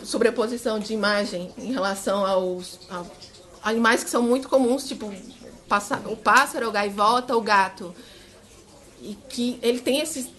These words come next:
sentido de domesticidade, mas ao mesmo tempo é selvagem. E que ao mesmo tempo, tipo, tem aquele senhor que, que é o, que é o mendigo, e que mostra essa, essa faceta do humano, assim,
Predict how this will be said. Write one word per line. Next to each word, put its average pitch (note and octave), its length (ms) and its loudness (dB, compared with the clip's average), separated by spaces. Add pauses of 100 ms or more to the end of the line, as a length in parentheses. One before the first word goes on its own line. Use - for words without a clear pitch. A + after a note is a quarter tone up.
sentido C4 300 0
de B3+ 80 -4
domesticidade, B3 840 2
mas B3 180 0
ao B3 60 0
mesmo B3+ 260 2
tempo C4 220 0
é B3 40 0
selvagem. A3 760 0 (680)
E G#3 80 -10
que B3 120 -2
ao A3+ 60 4
mesmo A#3+ 280 2
tempo, C4 200 0
tipo, - 240 -8
tem A#3 140 -2
aquele C4+ 300 -2
senhor A3+ 440 -2
que, A3 560 -6
que - 140 0
é F#3+ 80 4
o, F#3+ 220 0 (100)
que - 100 -4
é F3+ 60 4
o F#3+ 80 2
mendigo, G3+ 720 -2 (1600)
e G#3+ 80 -8
que A#3+ 140 2
mostra C4 680 4 (460)
essa, A#3 420 2 (440)
essa A3 200 0
faceta C#4 540 4
do C4 160 -2
humano, G3+ 540 -2
assim, E3+ 200 -14